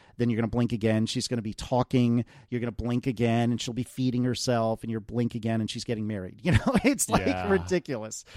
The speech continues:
Speaker 2: <laughs>
Speaker 1: So that, that is my number one piece of advice, is just be there and be present and just be, be aware. I don't know, I, I, uh, maybe
Speaker 2: Mm-hmm.
Speaker 1: it's just me, but I'm so, I'm so bad at, like, being, not being in the moment, but, like, looking around and thinking to myself, like, "This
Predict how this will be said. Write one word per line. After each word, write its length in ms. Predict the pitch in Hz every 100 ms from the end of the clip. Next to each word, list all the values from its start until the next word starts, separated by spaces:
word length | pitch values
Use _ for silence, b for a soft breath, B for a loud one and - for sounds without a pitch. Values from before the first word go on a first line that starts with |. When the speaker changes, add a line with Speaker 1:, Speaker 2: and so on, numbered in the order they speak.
| B
Speaker 2:
<laughs> 180 | B -
Speaker 1:
So 460 | - 143 127 120
that, 240 | - 156 147
that 180 | 160 170
is 120 | 151
my 80 | 147
number 200 | 131 123
one 100 | 110
piece 160 | 113
of 80 | 98
advice, 400 | 95 101 95 -
is 80 | 107
just 320 | 120 - 110
be 180 | 117 117
there 300 | 110 107 101
and 180 | 110 104
be 100 | 107
present 600 | - 113 104 104 101 -
and 280 | 135 117 107
just 220 | 113 - 107
be, 420 | 117 113 113 110 - _ _ _ -
be 120 | 135
aware. 440 | 170 113 104 98 95
I 120 | 180
don't 80 | 165
know, 60 |
I, 280 | 165 175 165
I, 80 | 165 -
uh, 120 | 107
maybe 120 | 101
Speaker 2:
Mm-hmm. 80 | 151
Speaker 1:
it's 80 | 139
just 140 | -
me, 120 | 139
but 100 | 135
I'm 120 | 131 139
so, 720 | - 180 160 160 151 143 - _ _ _ _ _ -
I'm 160 | 165
so 320 | - - 208
bad 460 | 170 143 131 127 107
at, 200 | 139 123
like, 300 | 127 123 - _ _ 147
being, 460 | - 180 190 175 160 - _
not 180 | 262 269
being 160 | 170 139
in 60 |
the 60 | 113
moment, 280 | 127 120 143
but, 80 |
like, 140 | 139 135
looking 400 | 147 214 240 202
around 300 | 147 139 135
and 100 | 117
thinking 160 | 123 123
to 60 |
myself, 320 | 117 110 123 120
like, 120 | 104
"This 280 | 131 196